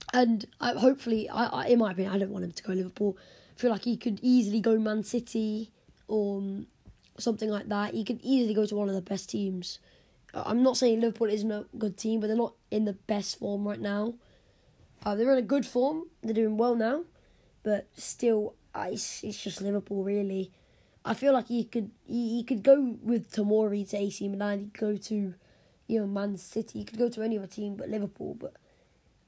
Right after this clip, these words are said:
uh, I don't know what he's gonna do. Um, just, just, just, just to me, he doesn't look like a Liverpool guy. But, uh, he's still one of the best players in the,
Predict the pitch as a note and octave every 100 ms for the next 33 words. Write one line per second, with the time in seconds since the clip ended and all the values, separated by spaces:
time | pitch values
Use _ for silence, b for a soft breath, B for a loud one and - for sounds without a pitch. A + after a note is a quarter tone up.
0 | - G#3 G3 - - A#3 G#3+ G3 G3 G#3+
1 | - _ _ _ G#3+ G#3+ G3+ F#3+ A3 G3+
2 | A3 G#3+ A3+ - - - - A3 G#3 G3
3 | F3+ - b - A3+ A#3 - - - -
4 | G#3 E3+ - - A3+ - G3 G#3+ G#3+ A3
5 | A3 A3 G3+ - G3+ A3+ G#3 F#3+ G3 F#3
6 | F#3 F#3 b b b b b b _ _
7 | - _ _ _ _ - - A3+ G#3+ -
8 | - - - - B3 - A#3+ G#3 G3 G3+
9 | F3+ G3+ F#3 - F#3+ F#3 F3 F3+ F3+